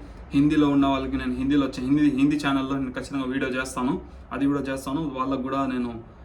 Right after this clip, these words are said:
ఎట్లో అట్లా షేర్ చేపిస్తాను. So, మీరైతే ఈ వీడియోని ఖచ్చితంగా షేర్ చేయండి. ఎందుకురా అంటే, ఇప్పుడు మే-, మనం ఇక్కడికి వచ్చింది ఏదో సంపాదించుకొని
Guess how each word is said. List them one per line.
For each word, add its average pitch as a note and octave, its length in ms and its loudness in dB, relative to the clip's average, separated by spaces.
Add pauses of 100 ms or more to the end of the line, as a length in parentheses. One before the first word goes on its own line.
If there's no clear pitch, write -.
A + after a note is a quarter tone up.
ఎట్లో A#2+ 260 -2
అట్లా B2+ 260 -6
షేర్ B2+ 340 -6
చేపిస్తాను. B2 500 -6 (960)
So, C#3 140 -2
మీరైతే C#3 720 2 (100)
ఈ A#2+ 140 -2
వీడియోని C3+ 420 0
ఖచ్చితంగా C3 420 -6
షేర్ C#3 340 -2
చేయండి. C3 440 0
ఎందుకురా C3+ 340 -2
అంటే, C3+ 440 -4 (180)
ఇప్పుడు B2 220 -2
మే-, B2 260 2
మనం B2+ 180 2
ఇక్కడికి B2 280 -2
వచ్చింది D3+ 560 0 (360)
ఏదో C#3 200 4
సంపాదించుకొని C#3+ 880 2